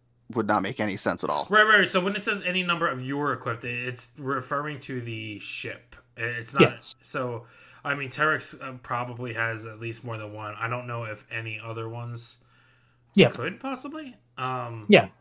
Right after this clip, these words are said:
Speaker 3: Just, just throwing that out there as an interesting wording.
Speaker 2: Right.
Speaker 3: Pick out.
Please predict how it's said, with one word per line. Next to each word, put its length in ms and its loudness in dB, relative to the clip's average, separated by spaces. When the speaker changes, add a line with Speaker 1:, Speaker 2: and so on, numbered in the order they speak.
Speaker 3:
Just, 340 6
just 220 10
throwing 240 12
that 100 12
out 140 12
there 80 12
as 100 10
an 100 8
interesting 580 4
wording. 380 0
Speaker 2:
Right. 160 -8
Speaker 3:
Pick 160 0
out. 240 2